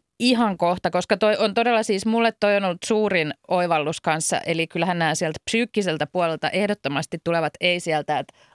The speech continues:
laita jalkasi ristiin, niin tämä tuntuma on jotain erilaista jossain asennossa. <laughs> Mutta, äh, sitä ennen mä haluan kuulla erästä huipputyyppiä, koska se semmoinen halujen eriparisuus ja just se,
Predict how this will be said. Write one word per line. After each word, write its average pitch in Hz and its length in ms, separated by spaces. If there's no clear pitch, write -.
laita 160 340
jalkasi 151 600
ristiin, 156 520
niin 139 160
tämä 139 220
tuntuma 151 600
on 139 240
jotain 180 440
erilaista 170 560
jossain - 480
asennossa. 180 680
<laughs> 170 220
Mutta, 214 400
äh, 185 240
sitä 302 300
ennen 214 280
mä 196 80
haluan 196 320
kuulla 202 340
erästä 196 400
huipputyyppiä, 233 840
koska 180 400
se - 140
semmoinen 180 400
halujen 196 680
eriparisuus 165 960
ja 160 80
just 160 220
se, - 200